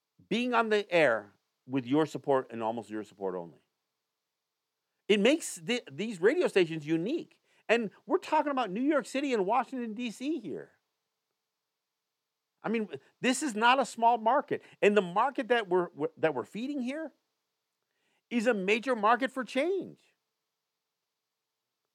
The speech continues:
So I gotta ask. I gotta ask, if you're listening in New York, support W B A I. In fact, if you're listening online, support W B A I and W P F W. But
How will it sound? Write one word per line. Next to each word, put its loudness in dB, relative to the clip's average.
So 0
I 4
gotta 8
ask. 0
I -4
gotta 2
ask, 0
if -10
you're -4
listening -6
in 0
New 2
York, 2
support 2
W 0
B -2
A 2
I. -10
In -8
fact, 4
if -2
you're 0
listening 0
online, 2
support 0
W -2
B -2
A 0
I 2
and 4
W 2
P -6
F -4
W. -10
But -4